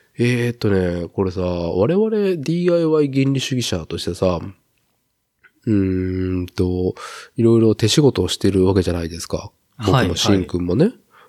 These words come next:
Speaker 1: あーんと、仕事なり、趣味なりで。
Speaker 2: うん。
Speaker 1: で、やっぱ視界っていうのがさ、いかに重要か。逆に意外にないがしろにしてしまうところ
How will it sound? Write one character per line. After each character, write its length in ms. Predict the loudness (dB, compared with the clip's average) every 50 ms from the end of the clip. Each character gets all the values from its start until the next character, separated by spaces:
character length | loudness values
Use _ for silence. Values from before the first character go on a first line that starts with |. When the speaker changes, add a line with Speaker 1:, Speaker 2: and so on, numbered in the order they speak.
| _ _ -6
Speaker 1:
あ 80 | -4
ー 260 | -4 -4 -4 -4 -6
ん 60 | -8 -10
と、 540 | -6 _ -2 -2 0 0 -2 -2 -2 -2
仕 160 | -2 -2 0 0
事 320 | 0 0 0 0 2 2
な 140 | 2 2 2
り、 220 | 0 -2 -4 -6 -6
趣 180 | -6 -4 -2 -2
味 100 | -2 -2
な 120 | -4 -6
り 80 | -6 -6
で。 240 | -6 -6 -6 -8 _ _ _ _ _ _ _ -20 -20 -20 -20 -20 -20 -20 -10 -6
Speaker 2:
う 20 | -4
ん。 280 | -4 -4 -4 -4 -2
Speaker 1:
で、 360 | 0 2 4 4 4 2 2 -2 -8 -18 _ _ _ _ _ _ _ _ _ _ _ _ _ _ _ _ _ _ _ _ _ _ _ _ _ _ -6
や 80 | -4
っ 20 | -4
ぱ 160 | -4 -6 -6
視 340 | -2 0 2 2 2 0 -2
界 260 | 0 0 2 2 0
っ 60 | -2 -6 _ _ _ _ _ _ -2
て 80 | 0
い 120 | 2 4 4
う 40 | 4
の 120 | 4 2
が 80 | 0 -2
さ、 240 | -2 0 0 0
い 140 | 0 -2 -2
か 160 | -2 0 2
に 160 | 2 2 2 2
重 300 | 0 -2 0 0 2 2
要 220 | 4 4 2 0
か。 300 | -2 -4 -6 -6 -6 -8 -12 _ _ _ _ _ _ _ _ _ -18 -18 -16 -10 -4
逆 300 | -2 -2 0 0 -2 -4
に 200 | -4 -2 -2 -2
意 40 | 0
外 200 | 0 0 0 0
に 120 | 0 2
な 160 | 2 2 2
い 80 | 2 2
が 180 | 2 0 0
し 180 | 0 0 0 0
ろ 120 | 0 0
に 100 | 0 -2
し 80 | -2 -2
て 100 | -2 -2
し 140 | 0 0 0
ま 140 | 0 0 0
う 160 | 0 -2 -2
と 140 | -4 -6 -4
こ 140 | -2 -2
ろ 200 | 0 0 0 -2